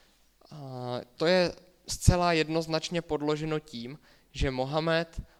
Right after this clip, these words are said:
otroky zajímal, kupoval, prodával, vlastnil a využíval jejich se-, jejich služeb, a to včetně sexuálních.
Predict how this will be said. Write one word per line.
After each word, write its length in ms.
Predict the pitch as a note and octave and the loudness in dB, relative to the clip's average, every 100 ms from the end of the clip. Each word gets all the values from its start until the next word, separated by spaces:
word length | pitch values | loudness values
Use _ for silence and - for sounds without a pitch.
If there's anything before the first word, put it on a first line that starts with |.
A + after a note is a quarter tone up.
| _ | _
otroky 460 | D3 - C#3 - - | -6 -2 -2 -4 -10
zajímal, 680 | B2+ D3 E3 E3+ D#3+ D#3 D3+ | -2 2 2 2 0 0 -2
kupoval, 680 | - D3 D#3+ D3+ C#3+ C#3+ D3 | -6 2 2 4 2 0 -6
prodával, 800 | C3+ D3 D3 C#3 C#3 C#3 C3+ C#3+ - | -2 2 4 2 0 -2 -4 -8 -6
vlastnil 680 | B2+ C3+ - D3 C3 B2+ - - - - | -4 -2 -4 -2 0 0 -4 -16 -20 -2
a 80 | F#3 | 0
využíval 500 | F3+ F3 F3 D3+ C#3 | 2 4 2 2 0
jejich 180 | C#3 D3 | 0 2
se-, 180 | - - - C#3+ | 2 0 -8 -8
jejich 380 | D3 - D3 D3 | -6 -4 -2 0
služeb, 500 | - B2+ B2+ A#2 - | -2 0 0 -2 -2
a 80 | - | -8
to 120 | - | -6
včetně 360 | D3+ - - C#3 | -4 -6 -6 -6
sexuálních. 880 | - - - C3+ A#2+ A2+ A2 G#2 - | -6 -6 -4 0 2 0 -6 -10 -14